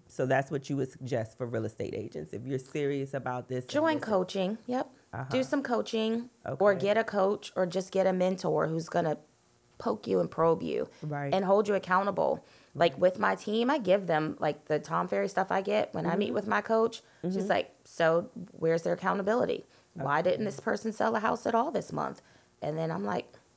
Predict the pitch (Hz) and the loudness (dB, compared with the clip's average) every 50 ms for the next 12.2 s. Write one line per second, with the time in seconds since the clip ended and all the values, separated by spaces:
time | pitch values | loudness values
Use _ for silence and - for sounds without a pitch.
0 | - - - _ _ _ _ - 156 165 - - 180 214 214 208 226 392 403 - | -18 -18 -18 _ _ _ _ -8 -6 -4 -2 0 0 0 -2 0 0 2 2 0
1 | 160 - - - 220 208 - 262 240 165 147 151 147 156 160 160 185 156 151 147 | 0 -6 -12 -12 -12 -12 -10 -10 -10 -10 -8 -4 -2 -2 -2 0 -2 0 0 -2
2 | 147 - 214 214 - 214 285 359 - - - - - - - - 151 151 165 185 | 0 0 0 0 2 0 0 2 2 2 2 2 0 -2 -2 0 2 2 2 2
3 | 190 196 202 214 226 220 - - 302 349 339 - - - - - - 156 151 147 | 0 0 0 0 -2 -2 -2 -2 -2 0 0 -2 -6 -10 -18 -16 -12 -10 -8 -4
4 | 147 170 185 175 170 165 - - 185 185 185 - - - 196 190 185 - - - | 2 4 6 6 6 6 4 2 0 0 0 -6 -6 0 0 0 0 0 -6 -8
5 | - 180 170 165 160 160 160 160 - - - - _ _ - 156 160 160 160 160 | -4 -2 -2 0 0 -2 -4 -6 -8 -14 -20 -20 _ _ 0 2 2 2 0 -2
6 | - 165 156 156 156 147 151 147 143 151 151 - - - - 53 - - - _ | 0 0 2 2 2 2 2 2 2 2 0 0 -2 -4 -6 -6 -8 -12 -14 _
7 | - 147 147 156 147 151 165 147 - 165 160 156 156 151 143 147 151 147 - - | -10 -8 -8 -6 -2 0 0 -2 -2 0 2 2 4 4 4 2 0 -2 -4 -4
8 | - 135 - - 73 - - - _ - 147 147 147 143 - - - 165 147 139 | -4 -4 -2 -4 -6 -8 -10 -8 _ -4 -2 0 0 0 -2 -2 -2 -2 0 0
9 | 135 135 - 151 143 139 143 165 170 175 165 165 165 160 151 147 143 143 143 151 | 0 -2 -4 -6 -4 -4 -2 0 2 2 2 2 2 0 -2 -4 -2 -4 -4 -4
10 | 151 151 151 147 151 - - - - _ - - 151 156 160 156 156 - - 160 | -4 -4 -4 -6 -6 -10 -16 -20 -20 _ -4 -2 0 2 2 2 0 0 -2 -4
11 | 139 147 156 156 156 - - - - _ _ _ - - 180 208 95 143 151 156 | -4 -2 -2 -2 -4 -4 -12 -20 -20 _ _ _ -6 -2 0 0 4 4 4 2
12 | 165 - - | 2 -2 -8